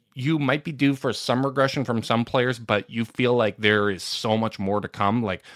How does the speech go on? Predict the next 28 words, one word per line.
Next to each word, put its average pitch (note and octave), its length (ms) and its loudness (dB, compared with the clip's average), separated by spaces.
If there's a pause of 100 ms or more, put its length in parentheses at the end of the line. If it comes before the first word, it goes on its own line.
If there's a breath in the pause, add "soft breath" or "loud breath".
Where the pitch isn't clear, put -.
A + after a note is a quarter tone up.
(140 loud breath)
Lauri A#2 180 4
Markkanen A2 320 2
and G2+ 140 0
Colin G#2+ 280 2
Sexton G2+ 400 -2
and F2 120 -6
Darius G2+ 260 -2
Garland G2 320 2
in F2+ 80 -4
particular, F#2 540 -6 (240 loud breath)
I - 20 -6
think B2 160 6
they A2+ 140 4
can A2 140 0
provide G2 360 4
a E2+ 60 -6
whole B2 420 0
lot A2+ 220 4
more G#2+ 200 4
offensively, G2 580 0
and F2 120 -4
we're D#2+ 100 -14
going F#2 260 -2
to A#2+ 40 4
see D3 140 0
more C#3 200 4
from D#3 180 -2
them. D#3+ 180 -2